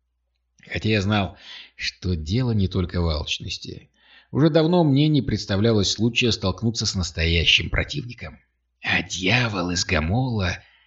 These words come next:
именно таким противником и был. Он воплощал в себе всё зло, всю грязь нашего мира. Но вместе с тем нельзя было не признать его возможностей.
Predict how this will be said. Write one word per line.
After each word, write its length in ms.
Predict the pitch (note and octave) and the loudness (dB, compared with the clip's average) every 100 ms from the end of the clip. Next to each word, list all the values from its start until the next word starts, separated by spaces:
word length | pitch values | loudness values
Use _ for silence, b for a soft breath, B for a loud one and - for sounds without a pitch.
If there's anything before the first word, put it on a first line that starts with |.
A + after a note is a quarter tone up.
| b | b
именно 540 | - A2+ G#2+ A#2+ B2 B2+ | -8 -4 -2 -2 -2 -2
таким 420 | B2 A2 F#2 F2+ | -4 -6 -6 -2
противником 760 | - - E2+ E2 D#2+ - E2+ | -2 -2 -4 -6 -6 -4 -2
и 40 | E2 | -2
был. 360 | D#2+ D2+ - - _ _ _ _ _ | -2 -4 -6 -14 _ _ _ _ _
Он 260 | - F#2 F2 | -8 -4 -2
воплощал 540 | E2+ F2 F2 - F#2+ | -2 -2 2 2 2
в 60 | F2+ | 0
себе 200 | F#2 F#2+ | 0 2
всё 240 | - G#2 | 2 2
зло, 460 | F2 F#2 F2+ D2+ - B B B | 2 2 4 2 0 B B B
всю 420 | - - - G#2+ | -6 -2 0 -2
грязь 880 | F#2 F#2+ F#2+ G2 - - - - - _ _ _ _ | -4 -6 -6 -2 -2 -2 -6 -8 -10 _ _ _ _
нашего 520 | F#2 E2+ - - F2+ | -4 0 0 2 2
мира. 580 | G2 F#2+ A#2+ A2 G#2+ - - b b b b b | 2 2 -2 -6 -10 -12 -14 b b b b b
Но 160 | G2 F2 | -2 2
вместе 320 | A#2 F#2+ - | 2 0 -2
с 120 | - | -4
тем 280 | - A#2+ A#2 | -2 -2 0
нельзя 340 | F#2 F2 A2+ | 0 0 -2
было 320 | F2+ A2 A#2 | 0 0 0
не 160 | A2 G#2+ | 0 0
признать 720 | G#2 F2+ F2 G#2 A2+ - - | -2 -4 -2 -2 -4 -6 -10
его 300 | - F2+ E2 | -6 -4 -2
возможностей. 1040 | D#2+ E2+ F#2+ B2 E2+ D#2+ - F2 D#2+ - - | -2 -2 -2 -2 -2 -6 -12 -12 -12 -14 -20